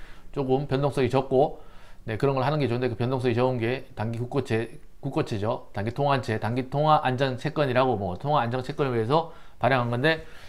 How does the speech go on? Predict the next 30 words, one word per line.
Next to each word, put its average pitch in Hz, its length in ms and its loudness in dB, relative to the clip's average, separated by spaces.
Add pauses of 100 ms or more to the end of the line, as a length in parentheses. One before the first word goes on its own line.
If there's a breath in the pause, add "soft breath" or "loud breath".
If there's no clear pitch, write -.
(100)
그런 160 220 8
것들을, 165 480 8 (440 loud breath)
어, 135 340 8
펀드나 175 460 12
이런 151 180 6
데서 127 160 2
담죠. 151 640 6 (100)
네, 120 160 0
뭐 117 540 0 (260)
그런 143 180 2
비율이 196 280 8
있기 156 140 0
때문에 160 300 4
담아야 143 260 8
된다 113 180 4
그러더라고요. 98 480 -2
네, 82 220 -8
그렇기 113 200 0
때문에, 113 420 -2
네, 87 240 -6 (540)
하여간, 143 260 4
네. 107 180 -2 (1160 soft breath)
근데 185 140 10
유진은 226 300 10
여기서 214 240 10
하시는 202 220 8
것보다, 170 480 8
네, 117 360 0
어, 131 380 0
에스-, 143 160 -4